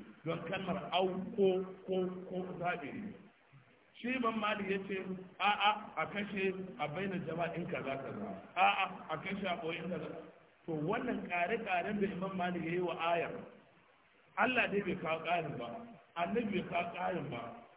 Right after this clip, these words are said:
Me yiwa haka yake nufi, me yiwa ba haka yake nufi ba. Shi yasa duk lokacin da aka yi saɓani ku ji akan ma'anar aya ku fahimci zancen ka. Wane ya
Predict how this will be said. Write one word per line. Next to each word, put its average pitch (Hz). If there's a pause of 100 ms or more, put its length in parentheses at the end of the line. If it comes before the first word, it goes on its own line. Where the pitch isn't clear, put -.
Me 165
yiwa 196
haka 214
yake 202
nufi, 180
me 156
yiwa 196
ba 185
haka 180 (100)
yake 160
nufi 147
ba. - (520)
Shi 202
yasa 208
duk 208
lokacin 202
da 170
aka 180
yi 175
saɓani 160
ku 156
ji 156
akan 156
ma'anar 135
aya 151
ku -
fahimci 131
zancen 120
ka. - (1500)
Wane 170
ya 151